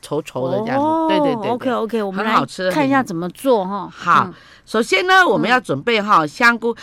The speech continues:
Speaker 1: 我们高丽菜饭用六人份的话呢，我们香菇准备十朵哈，
Speaker 2: 哦，OK。
Speaker 1: 就是中型的香菇十朵。然后呢，你把它泡软，
Speaker 2: 嗯。
Speaker 1: 然后去蒂，然后剪成丝哈。
Speaker 2: 嗯。
Speaker 1: 再虾皮洗一洗，沥干就好了。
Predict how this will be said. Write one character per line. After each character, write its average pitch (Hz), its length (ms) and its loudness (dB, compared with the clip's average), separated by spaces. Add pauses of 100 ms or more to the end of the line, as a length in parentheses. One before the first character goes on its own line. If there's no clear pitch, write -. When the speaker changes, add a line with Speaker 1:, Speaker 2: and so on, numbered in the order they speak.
Speaker 1:
我 - 80 -6
们 220 140 -2
高 285 160 4
丽 294 60 -2
菜 285 120 0
饭 262 160 0
用 214 160 -6
六 226 160 0
人 165 200 -4
份 208 160 -4
的 160 80 -2
话 175 180 0
呢， 156 160 -4
我 131 60 -6
们 156 100 -8
香 196 160 -4
菇 180 160 -10
准 - 160 -10
备 175 100 -6
十 151 280 -10
朵 143 240 -12
哈， 135 340 -4
Speaker 2:
哦， 196 40 -14
OK。 196 180 -14
Speaker 1:
就 214 100 -6
是 226 120 -4
中 220 240 -6
型 160 180 -10
的 151 80 -8
香 170 200 -6
菇 165 80 -12
十 156 220 -12
朵。 135 140 -8
然 139 120 -6
后 196 180 -2
呢， 165 100 -6
你 175 180 -8
把 139 80 -2
它 147 80 -2
泡 185 240 -2
软， 117 160 -10
Speaker 2:
嗯。 117 40 -14
Speaker 1:
然 117 60 -6
后 156 120 -6
去 185 180 -14
蒂， 170 140 -12
然 147 120 -6
后 160 80 -2 (200)
剪 120 240 -10
成 131 180 -14
丝 147 320 -14
哈。 165 280 0
Speaker 2:
嗯。 226 260 -8
Speaker 1:
再 262 180 2
虾 233 220 0
皮 233 180 -8
洗 165 220 -12
一 190 40 -10
洗， 143 220 -12
沥 160 160 -12
干 160 180 -6
就 160 160 -10
好 120 120 -10
了。 117 100 -16